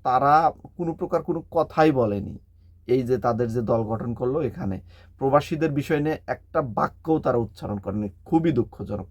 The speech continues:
খুবই দুঃখজনক। তো যাই হোক, দুঃখের কথা বলতে গেলে শেষ নেই। সরকারি আমলাগুলোও তো বিরোধিতা করে, এই বিষয় নিয়ে আগেও আপনাদের প্রমাণ দিয়েছি। তো এত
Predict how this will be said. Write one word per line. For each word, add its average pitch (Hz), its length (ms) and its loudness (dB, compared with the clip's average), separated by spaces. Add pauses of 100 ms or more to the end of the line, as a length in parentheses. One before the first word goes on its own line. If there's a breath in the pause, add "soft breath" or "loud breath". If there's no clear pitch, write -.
(100)
খুবই 123 280 -6
দুঃখজনক। - 500 -14 (720 soft breath)
তো - 20 0 (100)
যাই 196 220 12
হোক, 226 120 4 (1200)
দুঃখের 180 340 2
কথা 185 240 4
বলতে 147 280 6
গেলে 131 160 2 (280)
শেষ 151 180 -2 (100)
নেই। 156 160 -8
সরকারি 135 320 -2
আমলাগুলোও 131 560 0
তো 160 40 0 (100)
বিরোধিতা 143 420 -2
করে, 131 200 0
এই 120 120 0
বিষয় 127 220 -4
নিয়ে 131 180 0
আগেও 127 280 4
আপনাদের 139 380 -4
প্রমাণ 135 260 0 (100)
দিয়েছি। 135 320 -2 (560 soft breath)
তো - 60 -6 (240)
এত 220 120 2